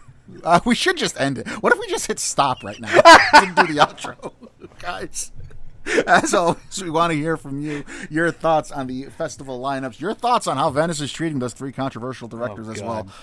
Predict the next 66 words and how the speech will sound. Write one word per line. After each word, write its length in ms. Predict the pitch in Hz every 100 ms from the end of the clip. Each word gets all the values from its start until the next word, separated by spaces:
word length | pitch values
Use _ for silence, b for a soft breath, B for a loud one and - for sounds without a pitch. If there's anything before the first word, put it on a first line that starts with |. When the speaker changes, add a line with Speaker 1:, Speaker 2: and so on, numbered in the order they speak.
| -
Speaker 1:
That's 320 | 120 143 120
what 160 | 127 131
matters 320 | 131 123 107
most 220 | 123 117
to 80 | -
us. 200 | 120 117
You 60 | 107
can 100 | 110
leave 160 | 120
us 120 | 110
those 200 | 120 117
as 120 | 104 107
well 120 | 120
as 80 | 110
any 240 | 120 113
other 140 | 113
thoughts, 320 | 113 120 123 -
comments, 300 | 123 113 -
questions, 320 | 131 107 117
or 20 |
concerns 400 | 107 - 123 113
you 80 | 117
have 320 | 139 147 139 B B -
about 180 | 123 120
anything 300 | 156 143 127
we 100 | 123
do 240 | 123 170
here 160 | 139 117
in 60 |
the 160 | 110 113
M 120 | 127
M 120 | 123 113
O 60 |
empire 500 | 117 120 - 123 104
on 300 | 110 123 123
our 320 | 117 117 113 101
<laughs> 0 |
social 380 | 113 110 - 139
medias. 480 | 123 156 120 123 - B B
We 140 | 131
are 100 | 127
Mike, 240 | 117 131 131
Mike, 160 | 127
and 100 | 113
Oscar 280 | 120 123 117
on 80 | 113
Facebook 400 | - 117 - 120
and 120 | 110
Instagram, 480 | 117 - 117 117 113
at 160 | 123 -
M 180 | 120 123
M 200 | 120 120
and 200 | 117 117
Oscar 340 | 117 117 - 110
on 120 | 110
Twitter, 260 | - 131 120
Mike, 240 | 120 123
Mike, 160 | 120 113
and 80 |
Oscar 240 | 117 - 104
at 80 | 101
gmail 300 | 139 143 120
dot 160 | 131
com 180 | 139 131
dot 220 | 143 156
com, 180 | 110